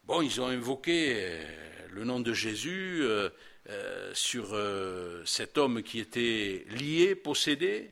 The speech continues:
et, et les démons ont dit, « Mais nous connaissons Paul et nous sa-, nous connaissons Jésus et nous savons qui est Paul. » En d'autres termes,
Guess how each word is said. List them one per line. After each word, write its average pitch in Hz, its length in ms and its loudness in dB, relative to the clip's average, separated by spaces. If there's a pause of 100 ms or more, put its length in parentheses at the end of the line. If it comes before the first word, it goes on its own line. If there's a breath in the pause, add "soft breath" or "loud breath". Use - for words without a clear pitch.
(680 soft breath)
et, 147 320 -2
et 143 40 4
les 143 120 4
démons 160 360 2
ont - 20 2
dit, « 156 260 -4
Mais 135 300 0
nous 151 180 -2
connaissons 160 840 -2 (460)
Paul 185 260 2
et 139 60 2
nous 139 140 0
sa-, 143 560 -6
nous 143 220 0
connaissons 160 500 2
Jésus 143 440 0
et 156 60 4
nous 139 100 0
savons 185 380 0
qui 139 200 -2
est 120 60 4
Paul. » 107 300 -2 (320 loud breath)
En 120 120 -6
d'autres 190 280 2
termes, 120 540 0